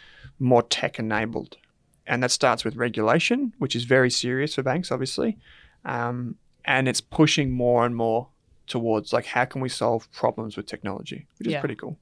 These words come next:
Speaker 2: And also security. Like, you want to know that your bank
Speaker 1: Yeah.
Speaker 2: is secure. So C B A is spending a lot of money on cyber security.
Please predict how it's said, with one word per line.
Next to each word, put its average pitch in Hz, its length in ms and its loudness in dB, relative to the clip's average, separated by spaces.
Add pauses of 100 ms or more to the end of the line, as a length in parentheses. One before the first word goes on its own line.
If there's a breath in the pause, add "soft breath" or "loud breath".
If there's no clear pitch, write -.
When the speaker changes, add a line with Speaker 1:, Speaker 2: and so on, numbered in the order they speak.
(240)
Speaker 2:
And 202 160 -2
also 208 260 0
security. 165 680 -4
Like, 160 260 -4
you 185 160 0
want 156 240 2
to 156 80 -4
know 147 180 2
that 143 160 0
your 151 120 0
bank 143 240 0
Speaker 1:
Yeah. 147 80 -4
Speaker 2:
is 127 120 -4
secure. 160 440 0
So 139 220 -4
C 165 180 0
B 143 80 -2
A 143 80 4
is 139 80 -4
spending 147 260 -6
a 135 60 -4
lot 139 260 -2
of 135 60 -2
money 131 260 -6
on 139 180 -6
cyber 131 460 -4
security. - 580 -8